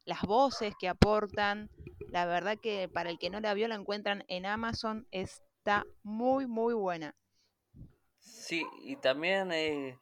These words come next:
Speaker 2: es que esa serie vino a ocupar el huequito que dejó The Voice.
Speaker 1: Tal cual.
Speaker 2: Porque además es del mismo productor.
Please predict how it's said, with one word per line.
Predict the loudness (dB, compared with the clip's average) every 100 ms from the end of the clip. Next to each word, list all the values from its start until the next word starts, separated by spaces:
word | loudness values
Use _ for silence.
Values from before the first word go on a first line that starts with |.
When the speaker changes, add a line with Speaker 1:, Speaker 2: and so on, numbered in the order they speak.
| _ _ _ _ -16
Speaker 2:
es | -12
que | -8 -8 -8 _ -20 -20 _ _
esa | -6 -4 -4
serie | -2 0 0
vino | 0 -2 0 2
a | 4 4 2 2 2 0 -2 -8
ocupar | -8 -8 -4 2 4
el | 4 -2 -6
huequito | -6 -8 -8 -6 -4
que | -2 -4
dejó | -4 -2 0 0 -4
The | -2
Voice. | 2 2 2 -12 -20 _ _
Speaker 1:
Tal | -6 -4
cual. | -4 -4 -2 -2 -6 _ _ _ _ _
Speaker 2:
Porque | -6 -4 -4 -4 0
además | 0 2 4
es | 4
del | 4 -2
mismo | -4 -4
productor. | -2 -2 -2 0 0